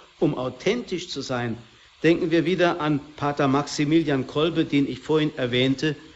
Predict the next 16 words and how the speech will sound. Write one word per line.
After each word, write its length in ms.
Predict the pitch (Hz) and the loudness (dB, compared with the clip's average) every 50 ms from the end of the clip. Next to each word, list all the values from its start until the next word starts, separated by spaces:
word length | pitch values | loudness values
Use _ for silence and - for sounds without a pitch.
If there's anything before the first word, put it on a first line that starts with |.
| - - _ _ - | -20 -20 _ _ -2
der 100 | 147 143 | 0 0
damals 600 | 139 - 185 214 220 226 220 214 214 - - - - - _ _ _ - | 2 2 2 2 2 2 0 0 0 -2 -4 -6 -10 -20 _ _ _ -2
ein 220 | 160 156 156 - | -2 -2 0 -2
Apostolat 960 | 165 160 - 175 165 160 - - 151 139 127 127 147 180 220 240 - - - - - - - - - | -6 -4 -2 -2 -2 -2 0 0 0 2 2 0 0 -2 -2 -4 -4 -8 -12 -12 -14 -20 -10 -2 0
entwickelte, 840 | 170 156 135 117 147 220 226 - 190 160 131 - 139 156 185 202 196 - - - - - - - | 2 2 0 0 -4 -6 -2 -2 -2 -2 -2 0 -2 0 0 -2 -4 -6 -12 -20 -20 -14 -8 -4
ein 240 | 151 147 139 131 - | -2 0 0 -2 -2
Presseapostolat, 1300 | - - 170 220 214 - 196 175 - 135 127 - 135 127 - - - 131 117 120 131 156 185 190 - - - - - - - - - - | -4 -4 -2 -2 0 0 -2 -2 -2 -4 -6 -4 -4 -6 -6 -4 -4 -4 -4 -2 -2 -4 -4 -6 -8 -12 -20 -20 -20 -20 -20 -8 0 4
und 140 | 175 165 | 4 4
sich 240 | 165 180 190 180 - | 4 4 0 0 2
der 100 | 190 175 | 2 2
modernsten 960 | 170 165 160 160 - - 170 180 196 233 254 240 - - - - 208 202 190 | 4 4 2 0 0 -2 -2 0 0 0 -2 -2 -4 -6 -2 0 0 2 2
Rotationsmaschinen 1700 | 170 147 143 185 185 - 170 165 165 - - 170 185 214 247 247 - - - - 180 170 170 - - - 220 233 240 220 214 214 208 190 - - - - - - - - | 2 0 0 0 0 0 0 -2 0 0 0 2 2 2 2 0 -4 -6 -4 -2 -2 -2 -2 -4 -2 -2 0 2 2 2 4 4 2 0 -2 -8 -16 -20 -20 -10 -2 2
und 200 | 170 160 160 156 | 2 2 2 2
eines 440 | 170 180 185 190 185 180 - - - - - _ - | 2 4 4 4 4 2 0 -6 -10 -16 -16 _ 0
ungeheuren 720 | 247 269 262 247 196 190 165 175 190 190 190 180 170 175 - | 2 2 2 4 2 2 2 2 2 0 0 -2 -4 -4 -4
technischen 580 | 214 233 220 - - 196 185 - - 160 147 | -4 -4 -4 -4 -6 -6 -6 -4 -4 -6 -6